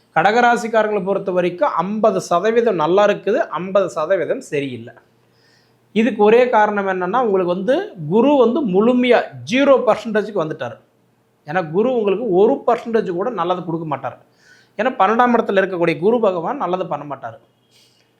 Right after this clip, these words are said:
சனி பகவான் மட்டும்தான் உங்களுக்கு நல்லது பண்ணிட்டு இருந்தார். அவரும் இப்ப வக்ரத்துக்கு போயிட்டாரு. கரெக்டா நவம்பர் இருபத்தெட்டு வரைக்குமே அவரும் பெருசா நல்லது பண்ண மாட்டார். அப்ப இந்த கடகராசிக்காரங்களுடைய நிலைமை இப்போதைக்கு சப்போர்ட் பண்றது ரெண்டு கிரகங்கள் என்னன்னு பார்த்தா,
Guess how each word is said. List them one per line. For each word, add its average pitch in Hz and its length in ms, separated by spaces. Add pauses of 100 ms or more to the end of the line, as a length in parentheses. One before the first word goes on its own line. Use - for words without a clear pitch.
(120)
சனி 240 320
பகவான் 240 320
மட்டும்தான் 208 340
உங்களுக்கு 190 260
நல்லது 202 280
பண்ணிட்டு 175 280
இருந்தார். 143 220 (120)
அவரும் 254 280
இப்ப 220 200
வக்ரத்துக்கு 170 500
போயிட்டாரு. 143 320 (440)
கரெக்டா 185 240 (120)
நவம்பர் 220 460
இருபத்தெட்டு 208 520
வரைக்குமே 156 460
அவரும் 226 300
பெருசா 196 320
நல்லது 165 260
பண்ண 143 200
மாட்டார். 123 280 (840)
அப்ப 208 260
இந்த 220 140 (100)
கடகராசிக்காரங்களுடைய 208 1080 (120)
நிலைமை 220 300 (100)
இப்போதைக்கு 214 440 (120)
சப்போர்ட் 226 400
பண்றது 180 380
ரெண்டு 190 360
கிரகங்கள் 214 400
என்னன்னு 190 280
பார்த்தா, 165 280